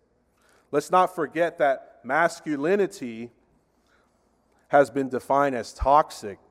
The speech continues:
by society, so men can't even be men anymore. Psalm twelve, verse two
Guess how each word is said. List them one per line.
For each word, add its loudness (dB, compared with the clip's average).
by -4
society, -4
so -4
men -8
can't -6
even -8
be -8
men -4
anymore. -14
Psalm 4
twelve, 6
verse -4
two -2